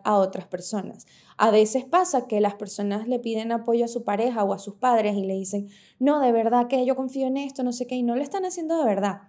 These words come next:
Entonces pasa una semana, pasa un mes, no tienen los resultados que quieren,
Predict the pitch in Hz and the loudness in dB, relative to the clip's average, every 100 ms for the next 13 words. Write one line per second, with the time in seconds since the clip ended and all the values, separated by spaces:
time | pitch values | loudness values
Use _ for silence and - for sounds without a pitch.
0 | _ _ _ _ - 226 240 320 311 330 | _ _ _ _ -4 -2 -2 -4 0 -2
1 | 320 320 320 320 320 269 226 220 214 202 | 0 -2 -2 -4 -2 0 0 -2 -2 -2
2 | 277 277 254 214 214 _ _ _ 208 226 | 0 0 0 0 -4 _ _ _ 2 4
3 | 226 233 - 269 320 339 294 277 233 208 | 2 -2 -2 0 0 0 0 0 0 2
4 | 220 220 262 262 214 185 185 190 | 0 0 -2 -2 -2 -2 -2 -6